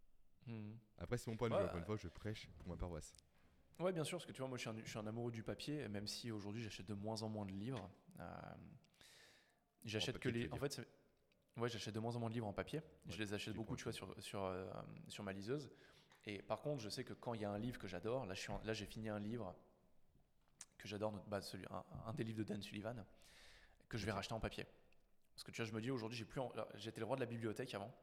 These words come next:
Speaker 1: J'avais plein, plein, plein de livres, des
Speaker 2: Moi aussi.
Speaker 1: centaines de livres dans ma
Speaker 2: Mm.
Speaker 1: bibliothèque. Et maintenant, en fait, je me fais ma bibliothèque de trente livres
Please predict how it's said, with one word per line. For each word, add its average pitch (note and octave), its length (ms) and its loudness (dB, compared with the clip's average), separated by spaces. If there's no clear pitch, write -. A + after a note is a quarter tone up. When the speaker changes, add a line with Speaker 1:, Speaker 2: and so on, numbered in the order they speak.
Speaker 1:
J'avais F2 200 -10
plein, A2+ 240 -8
plein, A#2 240 -2
plein G#2+ 160 -2
de G2+ 80 -2
livres, G#2 160 0
des G2 60 -2
Speaker 2:
Moi E2 60 2
aussi. D#2 40 2
Speaker 1:
centaines G#2+ 240 0
de G#2 80 0
livres G#2 140 0
dans G#2 60 0
ma G2+ 60 -2
Speaker 2:
Mm. G2 40 -2
Speaker 1:
bibliothèque. G2 480 -4
Et G#2+ 60 -4
maintenant, G#2+ 240 4
en G#2+ 60 0
fait, A#2+ 320 2
je G2+ 100 -4
me G#2 100 -2
fais A2 120 -4
ma A#2 120 2
bibliothèque A#2 500 2
de G2+ 80 -6
trente - 240 -4
livres G#2+ 200 -2